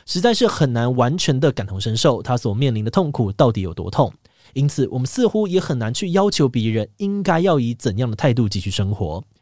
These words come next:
比起要求当时的人放下啊、转念，或许我们更应该要着重在如何能够协助当事人，让他对于自己的疾病有所觉察，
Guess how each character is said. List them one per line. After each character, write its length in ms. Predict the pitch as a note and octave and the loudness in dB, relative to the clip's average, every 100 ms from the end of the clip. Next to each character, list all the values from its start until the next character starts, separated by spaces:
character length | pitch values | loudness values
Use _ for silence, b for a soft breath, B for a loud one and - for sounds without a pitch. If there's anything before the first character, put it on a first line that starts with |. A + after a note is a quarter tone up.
| _ _ _ _ | _ _ _ _
比 120 | A#3+ | 0
起 180 | - F3 | 2 2
要 180 | A3+ A#3 | 4 4
求 240 | - D3 | 2 2
当 220 | F3+ A3 | 2 -2
时 160 | A#3 C#3 | -2 2
的 120 | B2 | 2
人 220 | A2+ G2+ | 4 0
放 240 | G#2+ G#3 D3 | 2 2 2
下 180 | F#3 | 2
啊、 200 | D3+ A#2+ | 2 2
转 180 | A2 F2 | 0 -2
念， 240 | G2 C3 C3 b b | 0 -2 -2 b b
或 140 | - | -2
许 140 | C3+ A#2+ | 0 2
我 80 | G2+ | 0
们 140 | G2 | 0
更 180 | G2+ D#3 | 0 0
应 200 | D#3 D3+ | 0 0
该 100 | C#3+ | 4
要 100 | C3 | 2
着 180 | C#3 A2 | 2 0
重 180 | C#3 C3 | 0 2
在 180 | D3 A#2+ | 0 0
如 260 | A#2 C3 | 0 0
何 200 | C3+ C#3 | 2 2
能 200 | A#2+ A2 | 2 -2
够 160 | A2+ C#3+ | 0 0
协 140 | A#2+ | 2
助 160 | C3+ C#3+ | 0 0
当 160 | D3 D3+ | 0 -2
事 200 | - D#3 | 0 2
人， 200 | A2+ G2+ B - | 2 0 B -4
让 120 | G#3+ | 0
他 140 | F#3+ | 2
对 180 | F#3 G#3 | 4 4
于 60 | D3+ | 4
自 180 | A#3 | 0
己 120 | F3 A2+ | 0 -2
的 80 | |
疾 180 | G#2 G#2+ | -2 -2
病 200 | A2+ C3+ | 0 0
有 120 | G2 G#2 | 0 0
所 160 | A2+ | -2
觉 160 | F#2 F#2 | -2 -4
察， 340 | - G#2+ G2 | 0 0 0